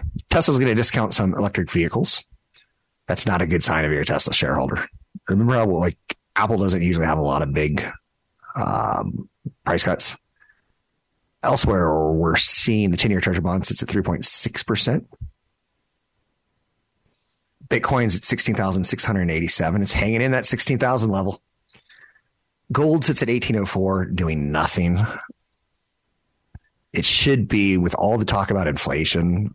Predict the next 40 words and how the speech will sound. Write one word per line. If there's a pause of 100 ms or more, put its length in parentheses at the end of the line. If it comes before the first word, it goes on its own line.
(120)
I
don't
wanna
point
my
finger
at
you (880)
and
go, (220)
"You
didn't
get
what
you
wanted.
Now
you
admit
it." (340)
Gold
doesn't
really
mean
much. (920)
If
it
was
there
to
fight
inflation,
it
would
have
had
a
rockin' (520)
twenty
twenty-two.